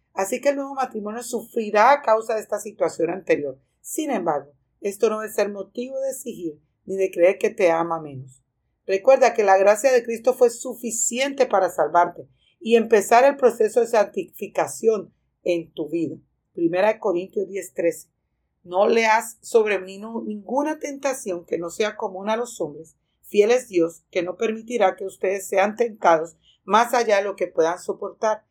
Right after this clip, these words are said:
sino que con la tentación proveerá también la vía de escape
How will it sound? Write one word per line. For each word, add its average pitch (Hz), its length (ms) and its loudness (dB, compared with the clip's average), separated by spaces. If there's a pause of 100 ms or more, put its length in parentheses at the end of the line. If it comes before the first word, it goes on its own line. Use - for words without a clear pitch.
(140)
sino 196 440 -2
que 208 160 0
con 180 240 2
la 170 160 -4
tentación 170 680 -6
proveerá 170 380 2
también 190 380 -8
la 180 180 -2
vía 220 280 -8
de 240 100 -8
escape 165 560 -6